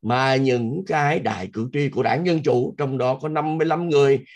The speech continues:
mà đây là những cái danh sách của họ, đây là những cái tên tuổi của họ. Họ là những con người sống trong địa phận của năm mươi ba dân biểu, và có hai người không trong cái địa phận đó, là hai người đại diện cho hai thượng nghị sĩ đó.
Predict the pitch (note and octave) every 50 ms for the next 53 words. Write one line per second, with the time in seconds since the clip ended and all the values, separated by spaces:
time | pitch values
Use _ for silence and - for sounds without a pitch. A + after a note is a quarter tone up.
0 | - _ - - G2 G2+ G#2 A2 B2 C3 C3+ C3+ C#3 B2+ A2+ G2+ G#2 F#2+ G#2 G#2+
1 | G#2 C3+ C#3+ C#3+ D3 C#3+ C3+ B2+ - E3+ - - _ - A#2+ - - - B2+ C3+
2 | C3 A2 A2 A#2+ A2 G#2+ A#2 D#3 D#3+ - - E3 F3+ F3 F3+ C3 - - A#2 B2
3 | A#2+ - C3+ A2 G2+ G#2 - _ _ _ _ - G2+ A#2 B2 B2 B2+ C3 C3+ C3
4 | C#3 D#3+ - G#3+ G3+ F3+ D#3+ D3+ C#3+ C3 B2+ A#2 - - _ _ _ _ _ -
5 | - G#3+ C4+ F4 E4+ - E4 - G3 F#3+ C#4+ - - - _ _ _ - D3 B2+
6 | B2 B2+ B2+ - B2 A2+ A2+ G#2 A2 C#3 C#3 - _ _ _ _ - A2+ A2+ A2+
7 | C3 D#3 G#3 G#3 G3+ G#3 G3+ G3+ G3+ G3+ G3+ F3 F3+ F3+ F3 F3 F3+ F3 F#3 F3+
8 | F#3 E3+ C#3 B2+ C3 F3 - - - _ _ _ _ _ _ _ - A2+ A#2 A#2
9 | A2+ A2 G#2 F2+ - - - _ _ _ _ _ _ - B2+ E3 F3+ E3 D#3+ E3
10 | E3+ D#3+ D3 C#3+ C3+ C3 A2+ F#2 - - _ _ _ _ _ _ _ - F#3 F3+
11 | F#3 F#3 F3+ F3 E3+ D#3+ C#3 F#3+ F#3+ D3 - G3+ - - G2+ F#2 G2+ F#2+ F#2 -
12 | - _ _ - A2 B2+ D3 F3+ F#3+ E3+ B2+ A2 A2+ B2 A2+ G#2+ F#2+ E2 - F2
13 | F2 F#2+ F#2+ F2 E2+ F#2+ F2+ F2+ G2 - - B2 B2 A2+ G#2+ A2+ A2 - - A2
14 | G#2 G#2+ G#2+ - - C#3+ C3+ C#3+ E3 G#3 G#3+